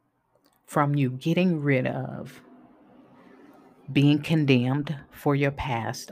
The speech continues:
of who you used to be, of what you used to do,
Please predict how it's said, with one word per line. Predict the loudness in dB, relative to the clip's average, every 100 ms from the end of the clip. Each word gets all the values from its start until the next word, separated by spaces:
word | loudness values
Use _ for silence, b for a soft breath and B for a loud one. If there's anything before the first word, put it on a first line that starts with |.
| -10
of | -10
who | -8 0 2
you | 2 0
used | -2 -2 -2 -4 -12
to |
be, | -14 -14 -18 -20 _ _ b b b b _
of | -8 -8
what | -2 -2 -2 -4
you | -6
used | -6 -6 -6 -8 -14
to | -14
do, | -8 -6 -6